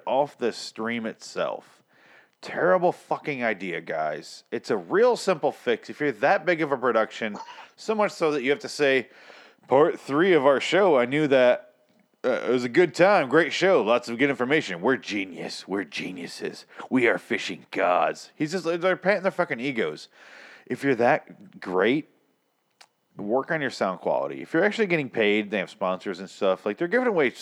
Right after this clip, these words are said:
they're giving away expensive shit at the end of this show. Remember, like,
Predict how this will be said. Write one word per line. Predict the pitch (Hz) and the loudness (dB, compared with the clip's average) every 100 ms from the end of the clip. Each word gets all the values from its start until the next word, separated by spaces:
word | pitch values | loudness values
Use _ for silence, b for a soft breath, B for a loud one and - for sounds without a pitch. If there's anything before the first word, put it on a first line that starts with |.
| - | -4
they're | 180 | -2
giving | 180 277 | 0 2
away | 202 208 165 113 | 4 4 2 0
expensive | 139 - - 202 120 | -8 -6 -4 -2 -4
shit | - - 208 | -6 0 0
at | 120 | 0
the | 101 | 0
end | 117 | 2
of | 113 | 0
this | 87 | 0
show. | - 160 | 0 2
Remember, | 92 110 143 165 _ b b b | 2 0 0 -2 _ b b b
like, | 110 98 - | -4 -4 -12